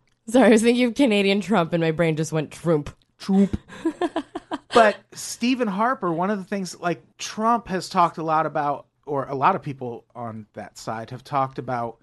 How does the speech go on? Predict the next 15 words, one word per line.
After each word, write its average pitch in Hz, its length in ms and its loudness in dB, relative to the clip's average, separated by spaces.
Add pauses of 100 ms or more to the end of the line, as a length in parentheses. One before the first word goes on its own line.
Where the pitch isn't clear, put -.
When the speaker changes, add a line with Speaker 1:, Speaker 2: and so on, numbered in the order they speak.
(120)
Speaker 2:
allowing 160 680 0
Muslims 143 1120 -8
into 131 180 -10
the 117 80 -18
country, 131 460 -10
like 104 160 -16
Syrian 147 440 -6
refugees, 127 640 -8 (380)
but 135 180 -4
limiting 165 400 2
it 135 240 -6
only 143 380 -6
to, 131 260 -10
like, 113 260 -8 (300)
Christians 131 960 -8